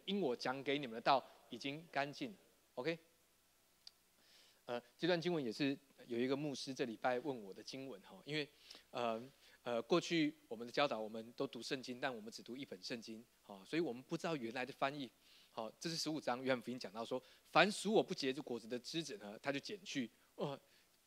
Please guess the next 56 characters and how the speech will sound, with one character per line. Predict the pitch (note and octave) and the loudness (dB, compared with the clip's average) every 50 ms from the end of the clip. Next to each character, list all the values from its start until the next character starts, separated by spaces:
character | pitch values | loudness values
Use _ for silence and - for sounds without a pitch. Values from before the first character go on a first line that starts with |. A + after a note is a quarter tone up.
| _ _ _ | _ _ _
如 | - B2+ E3+ G3+ | -2 0 2 4
果 | F3+ C3+ | 4 4
我 | B2 | 4
们 | C3+ | 2
不 | C3 E3+ | 0 4
知 | D#3+ | 6
道 | F3 D#3+ D#3 D3+ | 8 8 8 8
翻 | C3+ - - D3+ D#3+ | 4 2 2 2 2
译 | F3 D#3+ C#3 A#2+ | 2 0 0 -2
哈， | A#2+ A2+ | -2 -4
我 | G#2 G#2 G#2 G#2 | -4 -4 -4 -2
们 | A#2 B2+ C3 | 0 0 0
会 | C#3 D#3+ D3 | 0 0 0
觉 | - B2 | 2 2
得 | B2+ A#2 - - - - - | 2 0 0 -4 -18 -20 -12
：“啊， | - A2+ A2+ A2 G#2+ G#2+ - - - - | -8 -6 -6 -4 -6 -8 -10 -14 -16 -8
神 | - - B2+ B2 C3+ | -2 0 0 2 0
你 | C#3+ | 0
怎 | C3 A#2+ | -4 -2
么 | A2+ | 2
这 | B2+ C#3+ | 4 4
样？ | C3 B2 | 4 2
我 | A2+ | 0
没 | A#2 B2+ | -2 -4
结 | C3 - C3 | -2 -2 -2
果 | - A#2 G#2 | -4 -4 -4
子， | A#2 A#2 | -2 -2
要 | B2 C3 | -2 0
剪 | A#2+ A#2 G#2 F#2+ | -2 -4 -8 -8
去 | G2 - - B2+ A2 | -6 -4 -2 -2 -2
哈。” | A2+ G#2 | -2 -4
心 | F#2+ - - C#3 | -6 -6 -6 -6
里 | C#3 A#2 | -6 -6
面 | A#2+ C3 B2+ | -6 -4 -4
有 | B2 | -4
点 | A#2 B2 A2 G2+ G2 - - - - - - - | -4 -4 -4 -6 -8 -14 -20 -20 -20 -20 -10 -4
觉 | - B2 | -2 0
得 | C3+ B2+ | 0 0
难 | B2 A#2 A2 A2 A#2+ C3 | -2 -2 -6 -6 -6 0
过 | D3+ C#3+ B2+ A#2 A2+ - - - - - | 4 4 6 6 4 2 -6 -20 -10 -6
啊， | A#2+ A2+ | -4 -4
觉 | G#2+ - A#2+ A#2+ | -2 -2 0 2
得 | B2+ B2+ B2 B2+ C#3+ D3 | 2 2 2 0 -6 -10
：“神 | - - - A#2 A#2+ | -8 -6 -4 -4 -2
你 | C3 C3+ | -4 -4
怎 | C3 | -6
么 | A2+ A2+ | -8 -4
这 | - C#3+ C3 B2+ | 0 2 4 6
样 | B2+ A#2 G#2+ | 4 4 2
哈？” | G2 A2 G2 - - - - - | -2 -8 -10 -10 -12 -18 -10 -6
在 | - C#3 | -4 0
小 | - C3+ B2+ | 2 4 4
组 | B2 C#3 | 4 2
里 | C#3 C3 A2+ | 0 0 0
面 | G#2+ C3 C3+ B2+ | 0 0 0 0
呢， | A#2+ A#2 A2 | 0 -2 -4